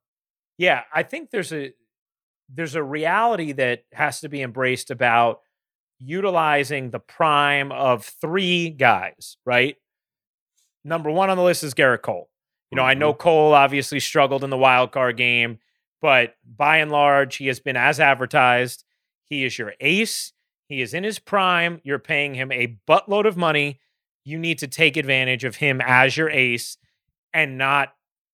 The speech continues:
Speaker 1: all of a sudden be like, "Oh my gosh, we didn't maximize our investment there with Cole." The other two guys are Stanton and Judge.
Speaker 2: And
Speaker 1: You know,
Speaker 2: Judge.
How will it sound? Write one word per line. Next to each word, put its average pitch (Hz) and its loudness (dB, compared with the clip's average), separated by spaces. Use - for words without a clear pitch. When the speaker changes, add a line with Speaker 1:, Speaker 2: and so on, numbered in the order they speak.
Speaker 1:
all 147 4
of 135 -4
a 139 -6
sudden 135 -2
be 147 -4
like, 127 6
"Oh 170 4
my 135 2
gosh, 131 2
we 139 -2
didn't 147 -2
maximize 127 0
our 139 6
investment 127 0
there 123 4
with 113 -2
Cole." 110 0
The 160 0
other 277 2
two 185 2
guys 151 6
are 147 0
Stanton 139 -2
and 139 -4
Judge. 226 0
Speaker 2:
And 95 -6
Speaker 1:
You 110 4
know, 143 2
Speaker 2:
Judge. - -6